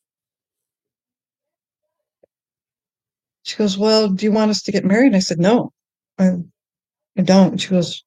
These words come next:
"Okay, I, I'll do what you say, Mary. I won't, we won't get married." And, and then she sneaks off. She would leave us for days on end, and, and I would never know she went. And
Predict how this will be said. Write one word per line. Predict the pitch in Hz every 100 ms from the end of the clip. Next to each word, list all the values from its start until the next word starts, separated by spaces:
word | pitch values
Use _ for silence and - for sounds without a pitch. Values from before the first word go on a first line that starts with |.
| _
"Okay, | - 214 208
I, | 190 180
I'll | - 202 208
do | 214
what | 196
you | 165
say, | - 165
Mary. | 160 156
I | 165
won't, | 165
we | 180
won't | 180 156
get | 151 156
married." | 156 165
And, | 165 156 - _ _ _ _ _
and | 170
then | 165
she | - 160
sneaks | - 160 156
off. | 165 156
She | -
would | 196 170
leave | 180 165 156
us | - - - _ _ _ _ _
for | -
days | 175 170 156
on | 160 151
end, | 160 160 151
and, | 147 151 _ _
and | 170 156 156 156 -
I | 160
would | 151 156
never | 151 143 151
know | 143 139
she | 147 151
went. | 147 147 139
And | 156 156 147